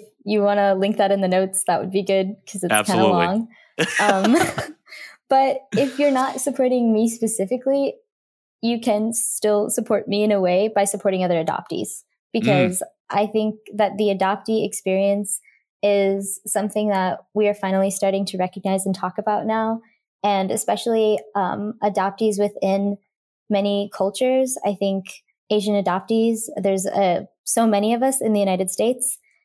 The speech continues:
Speaker 1: So please support Asian adoptees and Asian adoptee voices, because adoption is, um, it's a, it's a big topic, especially right now with reproductive, um, healthcare being taken away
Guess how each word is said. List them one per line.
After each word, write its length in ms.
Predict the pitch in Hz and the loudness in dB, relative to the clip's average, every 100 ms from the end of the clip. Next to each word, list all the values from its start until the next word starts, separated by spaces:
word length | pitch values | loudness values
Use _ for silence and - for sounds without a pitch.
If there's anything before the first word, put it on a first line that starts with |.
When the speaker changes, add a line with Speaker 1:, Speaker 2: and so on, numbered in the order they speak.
| _ | _
Speaker 1:
So 240 | - 202 196 | -2 0 0
please 280 | 196 233 - | 0 -2 -2
support 260 | 226 233 | -2 0
Asian 240 | 196 196 190 | 0 0 0
adoptees 500 | 180 170 175 180 180 | 0 -2 -2 -2 -2
and 100 | 190 | -2
Asian 220 | 185 175 180 | -2 0 0
adoptee 340 | 170 170 165 | -2 -4 -6
voices, 560 | 175 139 - - - - _ _ _ _ | -4 -4 -4 -6 -6 -8 _ _ _ _
because 460 | 196 196 180 175 - - - - | -4 0 2 0 -4 -10 -10 -4
adoption 720 | 196 190 196 220 208 208 202 | 0 0 0 -2 -2 -2 -2
is, 600 | 190 185 180 180 175 - _ _ _ _ - | 0 0 0 -2 -6 -8 _ _ _ _ -6
um, 440 | - - - 185 - - _ _ _ _ - | -4 -4 -8 -10 -14 -20 _ _ _ _ -10
it's 140 | 233 | -2
a, 300 | 277 262 262 | 2 4 2
it's 120 | 254 285 | 0 0
a 40 | |
big 180 | 277 254 | 0 0
topic, 380 | 233 196 247 262 | -2 0 0 -2
especially 480 | 247 - 196 196 190 | -2 -2 -2 0 0
right 160 | 185 185 | 2 0
now 260 | 175 190 | 0 0
with 240 | 185 185 - | 0 0 -2
reproductive, 720 | 175 180 175 175 185 175 175 _ _ _ _ _ | -2 -2 -4 -2 -2 -2 -4 _ _ _ _ _
um, 300 | - 175 220 | -4 -2 -2
healthcare 480 | 208 196 202 247 226 | 0 0 0 0 0
being 200 | 220 214 | 2 0
taken 280 | 220 202 196 | 2 2 2
away 640 | 214 202 190 208 262 - | 2 4 4 4 0 -6